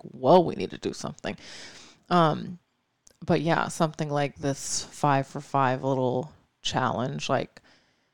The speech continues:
you'll see, like, such a difference in your interactions, in your patience, in your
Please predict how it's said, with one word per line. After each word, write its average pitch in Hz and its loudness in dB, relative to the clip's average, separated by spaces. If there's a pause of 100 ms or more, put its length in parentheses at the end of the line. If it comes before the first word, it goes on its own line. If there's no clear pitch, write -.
(640)
you'll 165 4
see, 170 -2 (100)
like, 160 0
such - 2
a 131 -4
difference 135 -6 (260)
in 135 -2 (160)
your 135 0
interactions, 151 2
in 143 -4
your 135 -4
patience, 185 0
in 147 -4
your - -2